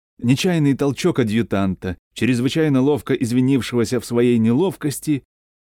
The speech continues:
и записочка выскользнула из маленькой дрожавшей от смущения ручки, а статский юноша, уже протягивавший свою нетерпеливую руку,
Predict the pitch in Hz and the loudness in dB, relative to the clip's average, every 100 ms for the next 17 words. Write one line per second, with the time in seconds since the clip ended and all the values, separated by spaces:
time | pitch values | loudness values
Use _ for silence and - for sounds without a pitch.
0 | - 107 107 120 120 202 180 170 - - | -4 0 2 0 -2 -2 -2 -2 -4 0
1 | 160 147 90 104 185 143 - 147 120 139 | 0 0 -2 0 0 0 0 0 2 2
2 | 131 123 117 117 135 123 120 113 110 113 | 2 0 0 2 2 2 2 0 2 2
3 | 107 117 - 113 - 117 117 120 - 135 | 0 -2 -2 -4 -4 -4 -2 -2 0 0
4 | 113 113 117 143 185 - - 170 165 _ | 2 2 2 2 -2 -4 -6 -6 -8 _
5 | _ _ - 104 107 - 110 - - 98 | _ _ -8 -6 -4 -2 -2 -2 -2 0
6 | 92 95 107 - 156 135 117 147 135 135 | 0 0 -2 -4 -4 -2 0 0 0 -2
7 | 143 147 127 127 110 135 117 120 127 131 | -2 0 0 0 0 -2 -2 0 2 2
8 | 117 135 127 127 139 127 131 123 120 120 | 2 0 -2 -2 0 2 4 4 2 2
9 | 123 120 113 | 0 -2 -8